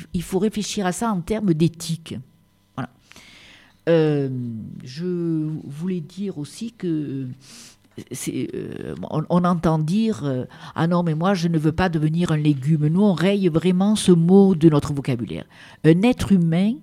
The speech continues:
n'est jamais un légume. Un être humain, c'est un être humain. Il est digne, c'est intrinsèque à sa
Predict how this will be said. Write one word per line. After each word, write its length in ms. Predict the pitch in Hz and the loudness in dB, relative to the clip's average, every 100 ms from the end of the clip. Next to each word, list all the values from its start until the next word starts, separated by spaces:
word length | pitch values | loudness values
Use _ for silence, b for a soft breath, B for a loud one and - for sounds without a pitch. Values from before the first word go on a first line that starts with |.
| - - | -14 -6
n'est 180 | 151 156 | -2 0
jamais 600 | 143 156 165 196 214 170 | 0 0 2 0 2 0
un 60 | |
légume. 340 | 175 226 214 220 | 0 0 2 2
Un 120 | 143 | 2
être 220 | 156 - | 0 -2
humain, 200 | 147 220 | -2 -2
c'est 220 | 262 196 143 | -4 -4 -2
un 80 | |
être 240 | 147 - 240 | -2 -2 -2
humain. 180 | 208 214 | 0 2
Il 220 | 170 156 | 2 2
est 60 | |
digne, 500 | 151 143 208 254 220 | 0 0 0 0 -2
c'est 280 | 175 - 131 | -4 -2 -2
intrinsèque 720 | 160 160 185 175 - 208 - | -4 -4 -2 -4 -4 -8 -6
à 80 | 156 | -8
sa 220 | - 156 | -4 -4